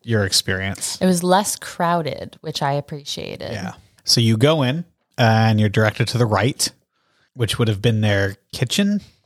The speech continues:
Speaker 2: Mm-hmm.
Speaker 1: cooking, eating,
Speaker 2: Yep.
Speaker 1: communal family space.
Speaker 2: Yep.
Speaker 1: And that was neat.
Speaker 2: Yeah. We
Speaker 1: Uh,
Speaker 2: saw John Proctor's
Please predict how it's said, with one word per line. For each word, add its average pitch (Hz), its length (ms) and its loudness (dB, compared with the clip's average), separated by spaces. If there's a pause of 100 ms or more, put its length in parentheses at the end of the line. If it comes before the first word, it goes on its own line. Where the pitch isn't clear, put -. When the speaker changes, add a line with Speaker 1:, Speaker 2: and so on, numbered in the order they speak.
Speaker 2:
Mm-hmm. 202 260 2 (600)
Speaker 1:
cooking, 156 540 -2
eating, 156 520 0
Speaker 2:
Yep. 208 180 -4 (500)
Speaker 1:
communal 143 640 2
family 139 840 2
space. - 720 -2
Speaker 2:
Yep. 95 220 -8 (160)
Speaker 1:
And 117 380 -2
that 160 160 2
was 156 160 0
neat. 131 200 -2 (120)
Speaker 2:
Yeah. 208 220 -4 (440)
We 190 80 0
Speaker 1:
Uh, 180 40 0
Speaker 2:
saw 175 280 2
John 165 300 2
Proctor's 170 680 -2